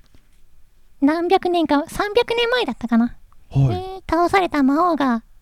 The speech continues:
Speaker 1: 三百年の時を経て復活したんだけど、
Speaker 2: はい。
Speaker 1: あの、前回の記憶はない。
Speaker 2: ほうほうほうほう。
Speaker 1: ただ、あの、勇者と戦うという使命のみがある。
Speaker 2: うーん。
Speaker 1: で、今自分は可愛い女の子。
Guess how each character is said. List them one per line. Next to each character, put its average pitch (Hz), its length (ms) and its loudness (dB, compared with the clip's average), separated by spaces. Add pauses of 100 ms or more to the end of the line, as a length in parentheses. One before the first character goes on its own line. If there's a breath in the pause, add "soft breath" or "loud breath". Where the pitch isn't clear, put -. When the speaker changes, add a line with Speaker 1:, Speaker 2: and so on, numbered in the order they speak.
(220)
Speaker 1:
三 320 260 -4
百 339 220 -2
年 294 120 2
の 262 100 2
時 262 260 -4
を 370 40 -4
経 294 120 -4
て 254 240 -6 (160)
復 - 260 -6
活 370 240 -2 (360)
し - 100 -6
た 403 160 0
ん 302 60 -8
だ 311 100 -8
け 302 100 -4
ど、 254 220 -4 (120)
Speaker 2:
は 165 280 4
い。 85 100 -6 (460)
Speaker 1:
あ 320 40 -6
の、 330 140 -4
前 294 80 -2 (260)
回 381 300 2
の 427 100 -2
記 320 220 0
憶 339 160 0
は 330 160 0
な 233 220 2
い。 254 120 -4 (640)
Speaker 2:
ほ 151 240 0
う - 20 -4
ほ 120 240 -2
う 101 60 -8
ほ 107 260 -4
う 98 60 -12
ほ 101 120 -6
う。 82 80 -14 (100)
Speaker 1:
た 453 140 0
だ、 415 120 2
あ 320 60 0
の、 262 240 0
勇 427 240 2
者 359 140 0
と 370 80 0
戦 339 260 -2
う 494 260 0
と 440 80 -2
い 349 80 2
う - 20 0
使 - 220 -6
命 440 200 2
の 415 200 2
み 392 140 -2
が 285 160 -2
あ 262 60 0
る。 208 100 -2 (300)
Speaker 2:
う 117 40 -10
ー - 20 -8
ん。 143 1120 -6 (260)
Speaker 1:
で、 415 80 -8 (120)
今 427 120 -4
自 330 180 -6
分 339 340 -2
は 320 120 -6 (280)
可 294 160 -2
愛 302 140 4
い 247 80 2
女 208 220 2
の 170 80 0
子。 - 80 -16